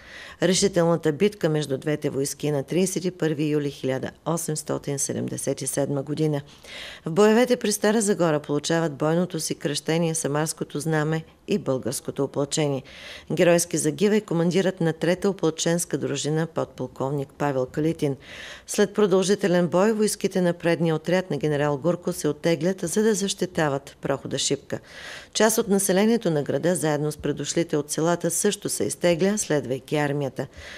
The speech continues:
Хората, които не успяват да се изтеглят, са зверски избити. Градът е превзет, опожарен и сринат до основи от османците.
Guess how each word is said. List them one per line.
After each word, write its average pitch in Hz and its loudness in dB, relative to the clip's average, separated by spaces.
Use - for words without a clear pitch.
Хората, 170 2
които 160 0
не 160 2
успяват 160 0
да 143 -4
се - -4
изтеглят, 175 0
са - -4
зверски 135 -4
избити. - -8
Градът 175 2
е 147 0
превзет, 151 0
опожарен 156 -2
и 170 -4
сринат 175 2
до 147 0
основи 147 0
от 143 -6
османците. 143 -4